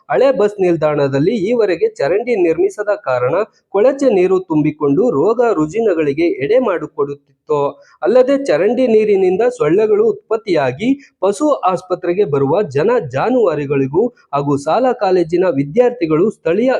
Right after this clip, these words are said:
ಸಾರ್ವಜನಿಕರಿಗೂ ಕಾಯಿಲೆ ಹರಡುವ ಭೀತಿ ಎದುರಾಗಿತ್ತು. ಮಳೆ ಬಂದರೆ ಸಾಕು, ಹಳೆ ಬಸ್ ನಿಲ್ದಾಣದಲ್ಲಿ ಸುಸಜ್ಜಿತ ಚರಂಡಿ ವ್ಯವಸ್ಥೆ ಇಲ್ಲದ ಕಾರಣ ನೀರು ನಿಲ್ಲುವ ಜತೆಗೆ ಹಳೆ ಚರಂಡಿಯಲ್ಲಿ ಯಥೇಚ್ಛವಾಗಿ ಕೊಳಚೆ ನೀರು ತುಂಬಿಕೊಳ್ಳುವ ಕಾರಣ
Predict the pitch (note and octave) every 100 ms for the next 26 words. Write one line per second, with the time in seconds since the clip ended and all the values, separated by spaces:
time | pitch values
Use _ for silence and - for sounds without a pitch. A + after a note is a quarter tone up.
0 | - D3+ A#3 B3 D3 E3+ E3 - C#3+ C#3+
1 | F3 C4 C4+ - - F#3 C4 C#4 C4+ -
2 | D3+ F3+ E3+ G3 F#3+ C3+ G#3 B3+ - B2+
3 | B2 B3+ A#3+ C#3 C#3 - D3+ D3 D3 _
4 | _ _ _ _ _ C3 F3 C4 C#4+ B3+
5 | C4+ C4 C4+ C4+ C4 B3 B3 C4 G#3 C#3+
6 | F#3+ A3+ G#3+ G#3+ G#3+ G#3+ G#3+ G#3 G#3 G3+
7 | G#3 A#3 D3 C#3 G3 G#3 F3+ G#3 G#3 G#3
8 | - C#3 B2+ F3 G3 G3 F#3+ F#3+ - F#3+
9 | E3+ E3+ F3 E3+ E3+ D#3+ D#3+ G3+ E3 B2+
10 | F#3 G#3 F#3+ F3 E3+ E3+ D#3 C#3 C#3 C#3
11 | G#3 B3+ - _ D3 A3 C4 G3 E3+ G3
12 | G#3+ G#3+ G3 A3+ G#3+ C3+ G#3+ A3+ - -
13 | G3 F#3 F3 G3+ - C#3+ F3+ - A3 F3+
14 | E3 E3 F3 D#3 C#3+ C#3 D3+ D3 D3 C#3
15 | B2+ A#2+ B2+